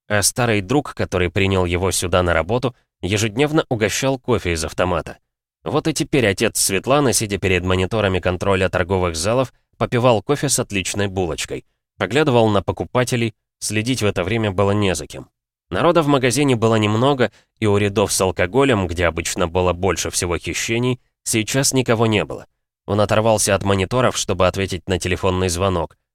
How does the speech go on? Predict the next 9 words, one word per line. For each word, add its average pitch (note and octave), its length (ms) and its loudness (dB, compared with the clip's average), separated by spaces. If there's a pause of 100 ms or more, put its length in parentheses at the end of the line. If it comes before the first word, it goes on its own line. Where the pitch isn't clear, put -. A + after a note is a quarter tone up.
(140)
Номер G2 280 0
звонящего F#2 640 -2
был F2+ 200 -2
ему E2 240 -4
незнаком. D#2+ 580 -4 (920)
«Слушаю», F2+ 680 -6 (360)
сухо F#2 280 -6
сказал D#2+ 400 -2
Фомин. E2 380 -4